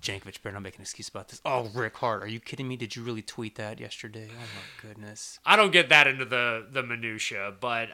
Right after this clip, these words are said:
Speaker 2: but I think anybody who has been an S M U fan, uh, f-, me, for me, it's been sixteen years. There are a lot of you listening. Some of you have not had as much time around S M U as that. Some of you had, have had much longer.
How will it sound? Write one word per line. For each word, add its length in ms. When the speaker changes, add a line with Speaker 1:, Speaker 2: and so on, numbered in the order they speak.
Speaker 2:
but 100
I 120
think 180
anybody 540
who 220
has 160
been 360
an 140
S 240
M 120
U 200
fan, 640
uh, 520
f-, 240
me, 360
for 180
me, 200
it's 120
been 160
sixteen 500
years. 500
There 140
are 40
a 80
lot 200
of 120
you 100
listening. 540
Some 220
of 120
you 280
have 520
not 240
had 160
as 100
much 240
time 300
around 340
S 200
M 100
U 160
as 120
that. 280
Some 140
of 100
you 120
had, 140
have 240
had 220
much 220
longer. 500